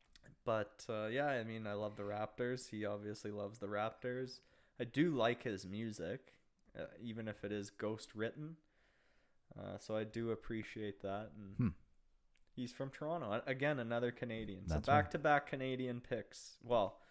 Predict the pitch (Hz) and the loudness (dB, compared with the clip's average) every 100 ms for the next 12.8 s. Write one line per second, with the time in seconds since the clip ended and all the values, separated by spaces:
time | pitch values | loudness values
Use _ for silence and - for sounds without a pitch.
0 | - - 123 127 127 123 123 110 - 107 | -10 4 6 6 6 4 2 0 -2 -6
1 | 110 101 120 117 107 104 - - 98 - | -6 -2 -2 0 -2 -4 -12 -4 -4 -2
2 | 85 80 80 - - - - - - 123 | -2 -2 -4 -10 -20 -20 -20 -20 -14 -14
3 | - - - - - - - - 135 147 | -14 -20 -20 -20 -20 -20 -20 -6 4 6
4 | 156 147 147 135 123 120 - 120 113 - | 6 2 2 4 4 2 0 0 0 2
5 | 127 - - - 123 110 104 - 104 101 | 2 2 -6 -4 2 2 2 -2 -4 2
6 | 104 - - - - - - - - - | 4 4 -2 -6 -10 -14 -18 -16 -14 -8
7 | - 113 - - - - - - - 110 | 2 2 2 -8 -14 -20 -20 -8 6 10
8 | 90 87 95 107 107 101 107 127 120 143 | 10 8 6 6 6 2 6 10 12 12
9 | 147 139 - 127 113 110 104 104 104 104 | 12 12 12 10 12 10 8 4 6 8
10 | 107 101 98 95 95 90 90 87 - 110 | 8 8 6 6 4 2 2 2 6 6
11 | - 104 113 104 92 92 87 123 - 104 | 6 6 6 6 4 2 2 0 0 0
12 | 98 95 95 90 101 90 92 | 2 2 0 0 -2 0 0